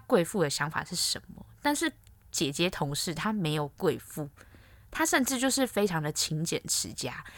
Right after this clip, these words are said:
她只是她老公有钱，可是她自己还是会出来工作，她没有说要依靠她老公或干嘛的。而且那个姐姐同事是非常认真工作的一个人。好，那我听到这个的时候，我就觉得，哼，好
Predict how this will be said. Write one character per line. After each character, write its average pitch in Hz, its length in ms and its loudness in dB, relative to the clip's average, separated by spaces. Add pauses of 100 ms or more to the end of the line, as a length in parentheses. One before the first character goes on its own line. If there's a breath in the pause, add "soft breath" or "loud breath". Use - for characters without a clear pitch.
(120)
她 320 100 0
只 247 100 -2
是 170 140 0
她 247 220 2
老 139 220 6
公 143 340 -6 (180 loud breath)
有 135 220 0
钱， - 260 -2 (140)
可 - 100 -2
是 233 60 4
她 254 180 0
自 - 180 -2
己 - 160 -6
还 - 160 -6
是 180 140 -2
会 175 80 2
出 - 200 -2
来 135 120 0
工 143 220 -6
作， - 160 -2
她 - 160 4
没 202 120 2
有 139 140 0
说 151 160 -2
要 156 140 0
依 170 100 -2
靠 170 180 0
她 156 140 2
老 - 200 -2
公 147 180 -6
或 156 100 -4
干 160 220 0
嘛 - 100 -14 (100)
的。 - 80 -16 (400 loud breath)
而 247 80 2
且 254 120 4
那 240 100 2
个 220 80 4
姐 156 140 -6
姐 156 120 0
同 156 160 -4
事 170 140 -2
是 170 140 0
非 165 180 -2
常 139 240 -6 (1040)
认 202 260 4
真 175 220 2
工 170 180 2
作 160 220 0
的 - 80 -6
一 143 80 -6
个 - 140 -6
人。 - 180 -8 (440 loud breath)
好， - 300 -2 (400 loud breath)
那 349 80 6 (160)
我 208 120 6
听 247 160 0
到 285 80 4
这 277 80 6
个 226 100 6
的 185 100 2
时 180 140 2
候， 233 60 4
我 170 80 2
就 247 100 0
觉 - 200 -4
得， 175 100 -2
哼， 240 180 -6 (240)
好 - 160 -20